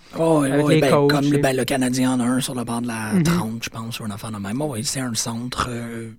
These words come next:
Speaker 1: de
Speaker 2: Ouais.
Speaker 1: perfectionnement.
Speaker 2: Ouais, pas mal ça.
Speaker 1: Ouais.
Speaker 2: Fait que lui, euh, il a monté ça. Puis ça a l'air qu'ils sont beaucoup plus durs aussi avec les, euh, les lutteurs parce qu'ils ont ja-,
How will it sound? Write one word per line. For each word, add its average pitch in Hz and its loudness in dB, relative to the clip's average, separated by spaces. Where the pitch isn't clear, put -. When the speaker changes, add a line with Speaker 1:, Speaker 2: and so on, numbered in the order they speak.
Speaker 1:
de 180 -2
Speaker 2:
Ouais. 165 -4
Speaker 1:
perfectionnement. 120 -2
Speaker 2:
Ouais, 208 0
pas 254 -4
mal 294 -4
ça. - -8
Speaker 1:
Ouais. - -8
Speaker 2:
Fait 143 -4
que 156 -2
lui, 165 0
euh, 143 2
il 143 -4
a 143 -2
monté 143 -2
ça. 233 -2
Puis - -10
ça 180 4
a - 8
l'air 175 6
qu'ils - -10
sont 175 4
beaucoup 151 -4
plus 160 -6
durs 151 0
aussi 143 -4
avec 139 0
les, 127 -2
euh, 123 -6
les 143 -2
lutteurs 190 -2
parce - -8
qu'ils 170 -6
ont 143 0
ja-, 147 0